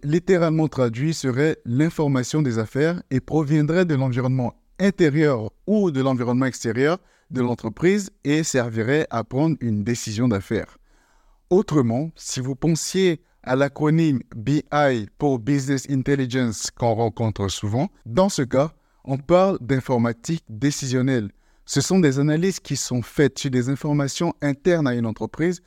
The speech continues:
déjà existantes, déjà structurées et stockées dans les bases de données de cette entreprise pour améliorer ses performances.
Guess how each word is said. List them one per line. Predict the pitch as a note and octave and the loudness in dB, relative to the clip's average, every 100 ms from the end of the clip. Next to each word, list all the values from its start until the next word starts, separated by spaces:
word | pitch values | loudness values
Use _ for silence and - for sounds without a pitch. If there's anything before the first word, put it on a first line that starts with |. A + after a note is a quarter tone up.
| _ _ _ | _ _ _
déjà | A#2 C#3+ C3+ E3 F#3 | -2 0 2 4 2
existantes, | B2+ A#2 - C#3 D#3+ - _ - - | 2 -4 -4 -4 -4 -6 _ -20 -16
déjà | B2 C#3+ C#3+ E3 | -2 2 2 2
structurées | F#3+ - B2 - A#2 D#3 F3+ _ | 0 -4 -6 -4 0 0 -2 _
et | D3 C#3 | 0 0
stockées | - - D3+ - F#3+ | 0 0 0 0 0
dans | D3 B2+ | 2 2
les | A2+ | 0
bases | A2 D#3+ F#3+ F3 | -2 2 2 2
de | B2 | -2
données | A#2+ A2+ C3 F3+ - _ _ | -4 0 0 0 -2 _ _
de | A2+ | -6
cette | A2+ E3+ E3+ | -2 0 0
entreprise | C#3+ - A#2+ C#3+ F3+ F3+ _ _ _ - | 0 -2 -4 0 0 -2 _ _ _ 2
pour | F3 F#3 - - | 4 4 0 -2
améliorer | D3+ D#3+ D#3+ D#3 D#3+ E3 | 2 2 2 2 0 -2
ses | - - C3+ | -6 -2 -2
performances. | B2 - C3+ - B2+ A2+ F#2+ - | -2 -2 -2 -2 -2 0 -2 -6